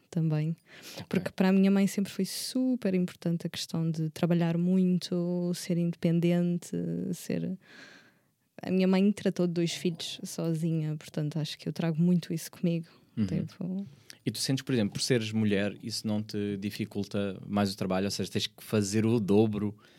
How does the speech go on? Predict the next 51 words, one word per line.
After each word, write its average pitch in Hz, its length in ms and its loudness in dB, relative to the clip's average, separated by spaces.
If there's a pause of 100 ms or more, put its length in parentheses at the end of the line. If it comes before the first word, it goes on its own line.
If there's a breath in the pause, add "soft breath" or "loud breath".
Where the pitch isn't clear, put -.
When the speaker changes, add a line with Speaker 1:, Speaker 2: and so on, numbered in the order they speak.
(300 soft breath)
Speaker 2:
eh, 95 520 -2
para 104 120 -4
que 110 100 -6
as 107 60 -4
pessoas 104 220 -2
te - 80 -4
levem 107 220 4
a 104 60 2
sério, 101 460 0
para 98 140 -10
que - 80 -12
as 92 60 -10
pessoas, 101 320 -6 (540 loud breath)
eh, 95 480 -2 (640)
sei - 160 -2
lá, 98 60 0
respeitem 120 580 2
os 107 140 0
teus, 107 580 0 (220)
eh, 87 340 -12 (220)
in-, 101 240 -2
vou 117 180 -2
dizer 147 180 4
tipo - 220 -8
regras, 113 400 0
vá, 98 140 0
vamos 98 180 -2
dizer, 98 240 -6 (140)
assim, - 360 -6
não 135 100 -6
se-, - 100 -10 (100)
não 123 180 0
é - 40 6
o 127 40 6
termo 123 200 2
certo, 113 320 0
mas 104 180 -2 (560 loud breath)
tu - 100 -2
impões 110 300 4
as 123 80 -4
tuas 135 140 -4
próprias 139 280 0
regras, 113 300 2
não 92 80 0
é? 87 60 -2
Tens 92 120 -6
as 92 80 -6
tuas 110 160 -4
condições, 101 540 0
vamos 139 160 -6
dizer, 135 120 -6